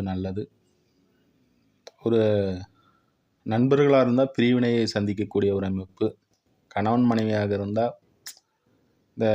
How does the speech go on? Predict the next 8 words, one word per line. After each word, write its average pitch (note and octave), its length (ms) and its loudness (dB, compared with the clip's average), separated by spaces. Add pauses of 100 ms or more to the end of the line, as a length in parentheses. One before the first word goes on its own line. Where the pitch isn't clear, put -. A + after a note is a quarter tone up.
(100)
அட்டம A2+ 340 0
சனிகள் G#2+ 360 -2
ஏழுக்குடையவர் G#2+ 540 2
எட்டுல G2+ 220 -6
போய் G2+ 280 -2
உட்கார்றதுனால G2 600 -6 (500)
கொஞ்சம் G#2 320 -6
அதிகமா B2+ 380 0